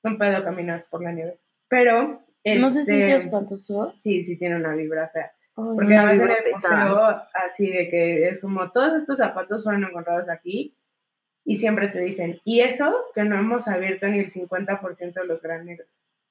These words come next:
Speaker 1: Y eso,
Speaker 3: Mm.
Speaker 1: entras a un cuarto y está así, una pared de diez metros de alto, llena de zapatos, y te dicen, esto no es ni el cincuenta por ciento. Y entras
Speaker 2: Sí.
Speaker 1: a otra y así, una pared del piso al techo de aretes.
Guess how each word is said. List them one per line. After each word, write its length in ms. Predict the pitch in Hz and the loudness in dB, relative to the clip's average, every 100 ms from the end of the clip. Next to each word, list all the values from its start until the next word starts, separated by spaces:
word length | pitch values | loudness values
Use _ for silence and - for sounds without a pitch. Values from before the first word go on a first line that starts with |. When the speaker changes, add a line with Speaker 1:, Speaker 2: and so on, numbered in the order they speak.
| _ _ | _ _
Speaker 1:
Y 120 | 220 | 2
eso, 200 | 220 214 | 4 4
Speaker 3:
Mm. 140 | 196 180 | 0 0
Speaker 1:
entras 320 | 214 - 254 | 0 0 -2
a 40 | 247 | -2
un 40 | |
cuarto 380 | 226 214 214 214 | 2 2 2 2
y 100 | 240 | 2
está 280 | 214 - 190 | 0 -2 -2
así, 400 | 190 208 202 196 _ _ _ _ | -2 -2 -2 -4 _ _ _ _
una 300 | 226 240 233 | 0 0 4
pared 420 | 214 196 196 196 | 4 4 2 0
de 200 | 185 196 | 0 0
diez 280 | 175 208 208 | 2 0 2
metros 360 | 208 202 190 185 | 0 -2 -4 -2
de 60 | |
alto, 460 | 170 175 214 359 - _ _ 175 | -2 -2 -2 -2 -6 _ _ -2
llena 280 | 214 202 180 | 2 2 0
de 80 | |
zapatos, 460 | 170 175 175 - - - _ _ _ - | -2 -6 -8 -8 -12 -20 _ _ _ -10
y 140 | 196 | -6
te 140 | 190 | -2
dicen, 260 | 185 196 196 | -2 -2 -4
esto 160 | 220 208 | -4 -4
no 120 | 202 | -4
es 100 | 180 | -6
ni 60 | 180 | -10
el 80 | 175 | -14
cincuenta 400 | 170 165 165 165 | -12 -12 -8 -8
por 120 | _ | _
ciento. 220 | - 156 _ _ _ _ | -20 -20 _ _ _ _
Y 360 | 202 208 214 220 | -8 -2 0 2
entras 300 | 220 240 220 | 4 4 4
Speaker 2:
Sí. 60 | |
Speaker 1:
a 100 | 208 | 2
otra 240 | 190 202 220 240 | 2 2 4 4
y 60 | |
así, 440 | 185 - 214 208 - | 2 -2 -2 -2 0
una 280 | 226 233 247 | 0 0 0
pared 480 | 220 202 214 220 262 226 - - - _ _ _ _ - | 0 2 4 4 2 -2 -4 -8 -10 _ _ _ _ -2
del 360 | 214 202 196 | 2 4 2
piso 240 | 240 254 254 | 0 0 2
al 120 | 233 | 2
techo 500 | 226 226 233 262 - | 2 2 2 2 2
de 120 | 202 | 0
aretes. 560 | 202 190 190 190 160 - | 2 2 -2 -4 -6 -8